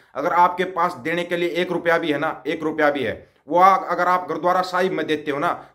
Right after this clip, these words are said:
तो ये समझो उसका बहुत बड़ा पुण्य मिलता है। क्यों? क्योंकि वहाँ पे भूखों को खाना मिलता है।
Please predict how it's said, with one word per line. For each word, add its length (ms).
तो 60
ये 60
समझो 260
उसका 160
बहुत 260
बड़ा 140
पुण्य 280
मिलता 280
है। 60
क्यों? 220
क्योंकि 300
वहाँ 140
पे 120
भूखों 340
को 100
खाना 260
मिलता 340
है। 220